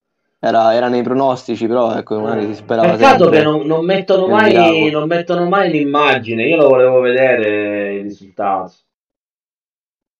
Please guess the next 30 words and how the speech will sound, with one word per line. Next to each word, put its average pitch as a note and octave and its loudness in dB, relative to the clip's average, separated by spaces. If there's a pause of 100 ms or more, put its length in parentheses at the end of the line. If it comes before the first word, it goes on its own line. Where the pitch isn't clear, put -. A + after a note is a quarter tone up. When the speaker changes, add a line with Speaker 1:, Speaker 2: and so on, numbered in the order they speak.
(1400)
Speaker 1:
Adesso C#3+ -2
Speaker 2:
Pensate. A#2+ -2
Speaker 1:
sta A#2 -4
a B2 0
sette C3+ -2
zero C3+ 0
Tex, B2 -2
veramente, A2+ -4
diciamo, A2+ 0
Speaker 2:
Pazza, A2+ 2
Speaker 1:
è A2 -4
Speaker 2:
vabbè, A2 2
Speaker 1:
lui D#3+ 4
Speaker 2:
ma D3 4
Speaker 1:
un - 0
Speaker 2:
Tex, - -
Speaker 1:
posto E3 -2
Speaker 2:
ragazzi. C#3+ 0
Speaker 1:
assicurato, C#3 0
Speaker 2:
<laughs> - -2
Vabbè. C#3 -2
Speaker 1:
un D#3 -6
posto D3 -4
assicurato C3 -2
ce B2 -4
l'ha A#2+ 0
già, B2 2
quindi A#2+ -4
sono B2 -4
rimasti, A#2+ -4